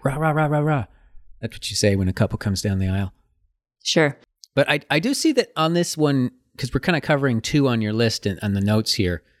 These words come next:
Speaker 1: This one says sparklers and alcohol. Rhea, are you opposed to sparklers?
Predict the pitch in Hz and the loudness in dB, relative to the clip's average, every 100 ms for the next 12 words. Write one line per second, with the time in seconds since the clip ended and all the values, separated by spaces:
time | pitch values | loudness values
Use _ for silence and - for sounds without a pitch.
0 | _ _ 127 156 185 170 - 143 123 - | _ _ -4 -2 -2 -2 -2 -2 0 -2
1 | - 139 151 147 131 - 127 123 104 117 | 0 -2 0 0 -2 -2 0 0 0 0
2 | 123 110 - 92 - _ 131 151 151 123 | -2 -4 -4 -6 -8 _ -2 0 2 0
3 | 143 247 - 185 185 - - - 135 135 | 0 0 0 0 0 -4 -6 0 0 -2
4 | - 135 - - | -8 -8 -6 -8